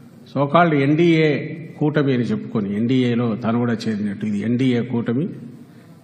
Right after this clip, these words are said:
వస్తే ఎన్డీఏ ప్రభుత్వమే అంటే బీజేపీ నేషనల్ ఇవన్నీ కూడా వస్తాయని అప్పుడు చెప్పి, యాక్చువల్లీ ఈయన ప్రాక్టికల్గా ఏం చేస్తున్నాడు అంటే, తన వాళ్ళని తీసుకెళ్ళి ఆ పేర్ల మీద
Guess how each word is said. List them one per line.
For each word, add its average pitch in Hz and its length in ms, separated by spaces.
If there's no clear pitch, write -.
వస్తే 120 480
ఎన్డీఏ 127 320
ప్రభుత్వమే 117 680
అంటే 131 480
బీజేపీ 127 540
నేషనల్ 120 680
ఇవన్నీ 113 300
కూడా 107 160
వస్తాయని 98 360
అప్పుడు - 440
చెప్పి, - 220
యాక్చువల్లీ 156 340
ఈయన 160 200
ప్రాక్టికల్గా 165 600
ఏం 165 260
చేస్తున్నాడు 131 540
అంటే, 107 340
తన 135 160
వాళ్ళని 180 380
తీసుకెళ్ళి 175 840
ఆ 135 180
పేర్ల 151 340
మీద 147 220